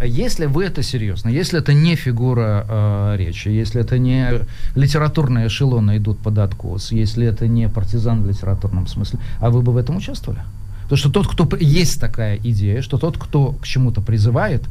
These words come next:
ты зовёшь выйти на митинг, ты должен выйти сам. Ты зовёшь, э, к сопротивлению, ты зовёшь к саботажу, хотя слово «саботаж» в немецком и в русском языке имеет разные значения.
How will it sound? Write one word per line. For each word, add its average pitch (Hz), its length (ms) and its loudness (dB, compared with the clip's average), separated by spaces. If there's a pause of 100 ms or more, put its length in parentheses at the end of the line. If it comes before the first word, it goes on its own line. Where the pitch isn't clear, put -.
(160)
ты 135 80 2
зовёшь 120 380 2
выйти 123 220 0
на 123 120 2
митинг, 160 300 0
ты 120 100 -2
должен 135 260 2
выйти 131 180 0
сам. 113 320 0 (1200)
Ты 156 60 4
зовёшь, 160 640 0
э, 131 260 0
к - 40 -4
сопротивлению, 147 760 0
ты 135 100 0
зовёшь 123 440 0
к - 60 -8
саботажу, 131 640 2
хотя 143 260 0
слово 135 220 2
«саботаж» 135 540 2
в 127 40 4
немецком 147 480 4
и - 40 2
в 131 40 2
русском 139 320 0
языке 120 320 0
имеет 131 240 2
разные 135 400 2
значения. 143 520 -2